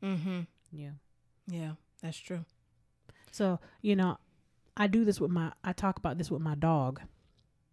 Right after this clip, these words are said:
Speaker 3: And I know we're not talking about
Speaker 2: <laughs>
Speaker 3: animals, but I've said this to my husband before. Like, when I say something very gentle and sweet to my dog, like, "Okay, like,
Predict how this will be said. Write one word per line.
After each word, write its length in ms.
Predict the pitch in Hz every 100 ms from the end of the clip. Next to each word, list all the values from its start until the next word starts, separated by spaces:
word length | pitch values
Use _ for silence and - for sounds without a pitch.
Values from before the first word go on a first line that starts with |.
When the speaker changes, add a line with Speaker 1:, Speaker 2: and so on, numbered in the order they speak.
| - 208 -
Speaker 3:
And 180 | 202 165
I 80 | 190
know 100 | 190
we're 100 | 190
not 140 | 170
talking 260 | 214 180 190
about 220 | 180 180
Speaker 2:
<laughs> 120 | 190
Speaker 3:
animals, 320 | 190 190 196 - - -
but 120 | 190 190
I've 180 | 190
said 240 | - 233 202
this 140 | 202
to 140 | - 202
my 140 | 175
husband 360 | 185 180 170 165
before. 440 | - 185 170 156 - - _
Like, 300 | 185 160 160 - -
when 140 | 185 165
I 100 | 165
say 220 | - 254
something 360 | 254 240 220
very 240 | 190 196 185
gentle 520 | 160 190 196 208 190
and 140 | 170
sweet 400 | - - 190 190
to 100 | -
my 140 | 185 175
dog, 260 | 170 175
like, 180 | 170 190
"Okay, 340 | 269 285 262 254
like, 220 | 226